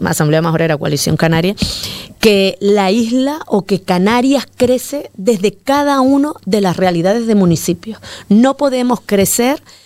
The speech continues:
no puede haber canarios de primera, canarios de segunda y canarios de tercera. Para eso es importante, como te digo, e insisto, en que vengan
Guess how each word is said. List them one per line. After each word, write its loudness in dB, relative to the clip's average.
no 0
puede 0
haber 0
canarios 0
de 0
primera, 0
canarios 0
de 0
segunda -2
y 0
canarios 2
de -2
tercera. -8
Para 2
eso 0
es 2
importante, -2
como -2
te 0
digo, -2
e 2
insisto, -2
en 2
que -2
vengan -2